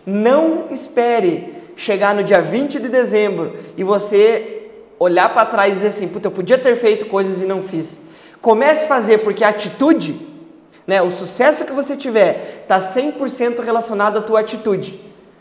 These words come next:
A atitude que você empregar vai garantir o sucesso na tua profissão. Tá aqui, olha lá, ó.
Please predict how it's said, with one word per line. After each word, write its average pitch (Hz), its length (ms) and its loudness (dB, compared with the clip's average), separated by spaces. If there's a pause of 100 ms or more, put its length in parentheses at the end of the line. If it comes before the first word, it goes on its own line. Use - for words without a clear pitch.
(120)
A 165 120 -2
atitude 302 480 0
que 330 80 -8
você 311 220 0
empregar 240 600 2
vai 196 140 2
garantir 208 320 0
o 220 60 -4
sucesso 196 680 -4 (260)
na 196 120 -2
tua 208 240 4
profissão. 214 500 2
Tá 262 80 0
aqui, 277 240 4
olha 220 160 8
lá, 202 180 8
ó. - 200 -4